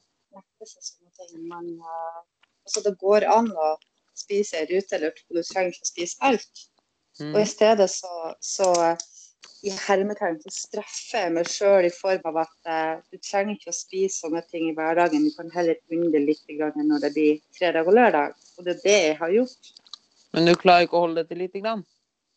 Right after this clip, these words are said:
Speaker 1: Nei, det er akkurat det som er, at, eh,
Speaker 2: Mhm.
Speaker 1: hvis jeg kjøper, eh, en stor plate sjokolade, da spiser jeg hele.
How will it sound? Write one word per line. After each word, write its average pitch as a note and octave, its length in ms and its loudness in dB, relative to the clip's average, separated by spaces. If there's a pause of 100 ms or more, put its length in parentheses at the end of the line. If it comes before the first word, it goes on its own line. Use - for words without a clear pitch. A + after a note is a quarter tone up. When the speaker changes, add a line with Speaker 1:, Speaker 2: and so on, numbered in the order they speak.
(1300)
Speaker 1:
Nei, G3+ 480 2 (240)
det - 80 -4
er - 80 -4
akkurat F#3+ 300 -2
det D#3+ 160 -2
som E3+ 180 -6
er, D#3+ 300 -4 (120)
at, E3+ 220 -8 (100)
eh, D#3 460 -4
Speaker 2:
Mhm. C4 80 -14 (260)
Speaker 1:
hvis F3+ 300 -4
jeg B3 160 4
kjøper, - 640 0 (200)
eh, D#3 360 -4
en E3 60 -10
stor F3+ 280 -14
plate D#3+ 540 -10
sjokolade, D#3+ 600 -2 (140)
da G3 100 -2
spiser - 460 -6
jeg D3 220 -6
hele. F3 140 2